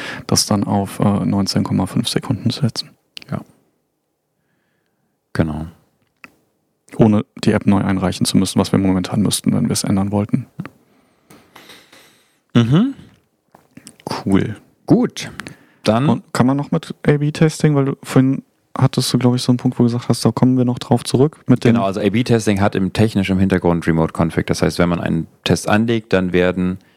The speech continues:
Speaker 2: an die Usergruppen dann eben Remote Config Values ausgespielt.
Speaker 1: Ja. Ich dachte wegen dem,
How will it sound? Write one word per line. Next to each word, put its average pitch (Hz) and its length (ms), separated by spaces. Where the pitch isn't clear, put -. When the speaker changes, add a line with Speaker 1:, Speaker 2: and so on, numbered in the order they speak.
Speaker 2:
an 92 240
die 90 300
Usergruppen 95 640
dann 87 160
eben 85 300
Remote 85 440
Config 82 580
Values 82 440
ausgespielt. - 640
Speaker 1:
Ja. 98 440
Ich - 140
dachte 113 280
wegen 107 180
dem, 101 360